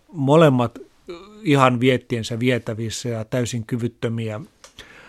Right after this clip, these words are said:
hillitsemään erilaisia, tota, päihteiden tarpeitaan ja, ja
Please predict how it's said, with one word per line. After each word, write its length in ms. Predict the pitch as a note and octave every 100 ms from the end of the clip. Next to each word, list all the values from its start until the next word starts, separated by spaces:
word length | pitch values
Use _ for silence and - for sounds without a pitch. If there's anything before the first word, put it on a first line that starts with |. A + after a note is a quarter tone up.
| - - G2+
hillitsemään 760 | B2+ B2+ A#2 B2 A2+ A2 G#2 C3+
erilaisia, 640 | B2 A2+ A2 G#2+ - A#2
tota, 300 | A#2 A#2 A2+
päihteiden 720 | - A#2 A2 - A#2 A2+ A#2+ - _ _ -
tarpeitaan 800 | G2+ G#2 - A2 G2+ A2 G#2 A2+
ja, 220 | A2 - - E3+ E3 F3 F3
ja 340 | E3 A#2+ G#2+